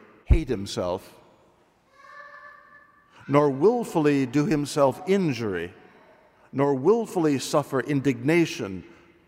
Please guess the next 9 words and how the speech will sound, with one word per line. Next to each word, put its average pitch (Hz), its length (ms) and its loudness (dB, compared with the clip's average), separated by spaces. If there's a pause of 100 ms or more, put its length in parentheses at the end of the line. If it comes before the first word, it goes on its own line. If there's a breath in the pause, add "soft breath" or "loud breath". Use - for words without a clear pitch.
(120)
nor 131 140 2
deprive 160 600 2
himself 147 500 0
of - 240 -4
comforts 160 580 -2
readily 139 480 2
at 117 120 0
hand, 117 440 -2 (320)
unless 185 1000 0